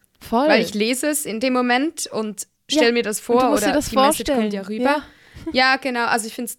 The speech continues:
Speaker 2: absolut unangebracht. Und ich glaub, das Problem bei so privaten Bookings ist halt auch, dass so die Leute sehen dann ziemlich schnell die Grenze nicht mehr. In einem Club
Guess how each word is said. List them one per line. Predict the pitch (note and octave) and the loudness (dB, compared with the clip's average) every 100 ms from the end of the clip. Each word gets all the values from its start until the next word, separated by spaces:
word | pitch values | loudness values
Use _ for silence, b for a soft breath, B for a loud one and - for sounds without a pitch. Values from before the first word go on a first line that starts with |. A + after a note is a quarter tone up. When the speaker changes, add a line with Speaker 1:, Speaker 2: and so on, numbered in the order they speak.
| _ | _
Speaker 2:
absolut | - B3+ - C4 C4 | -4 -2 -4 -8 -8
unangebracht. | - B3+ C4 C4 B3+ A#3 C4 - - | -6 -6 -6 -8 -8 -8 -8 -10 -8
Und | A3 | -8
ich | G#3+ - | -8 -4
glaub, | C#4 | -4
das | C#4 D4 | -2 -6
Problem | - B3+ C#4+ D4+ D#4 | -6 -2 0 0 0
bei | C4 C4 | 0 -2
so | C4 | -4
privaten | - - A#3 A#3+ C4 C4+ A#3+ | -8 -8 -2 2 2 0 -8
Bookings | B3+ B3+ C4+ A#3+ | -10 -10 -10 -10
ist | A3+ A#3 | -10 -8
halt | A3+ | -6
auch, | B3 | -6
dass | - B3+ - | -6 -6 -2
so | B3 - b b b b b b _ _ _ _ _ _ _ _ _ _ _ | -2 -4 b b b b b b _ _ _ _ _ _ _ _ _ _ _
die | C4+ B3+ | 0 4
Leute | B3 C4+ C#4+ C#4 | 4 4 2 0
sehen | B3+ C4+ C4 | 0 -2 -2
dann | A#3+ A#3+ | -4 -4
ziemlich | C4+ C4+ C4+ | -6 -8 -6
schnell | B3 A#3+ | -4 -4
die | A3+ | -4
Grenze | A#3+ C#4 E4 A#3+ | -2 -2 -2 -4
nicht | G3+ F#3+ G3 | -4 -8 -6
mehr. | F3+ | -4
In | F3 G#3+ | -4 -6
einem | G#3 | -4
Club | C4 C#4 - | -2 -2 -4